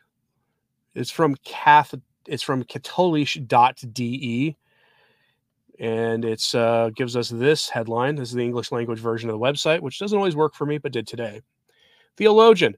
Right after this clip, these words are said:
Pope is a great advocate of the diaconate for women."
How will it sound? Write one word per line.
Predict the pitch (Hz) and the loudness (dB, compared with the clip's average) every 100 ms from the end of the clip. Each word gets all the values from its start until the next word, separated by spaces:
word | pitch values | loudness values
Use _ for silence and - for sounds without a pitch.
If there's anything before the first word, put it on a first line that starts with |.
| _ _ _ | _ _ _
Pope | - 185 233 | 4 6 6
is | 185 | 4
a | 139 | 2
great | 135 180 | 2 2
advocate | 131 175 180 208 - _ _ | 2 0 0 -4 -4 _ _
of | 104 | -20
the | 104 | -14
diaconate | 113 113 127 135 135 | -4 0 0 0 -6
for | - 147 | -4 -2
women." | 135 110 | -2 -4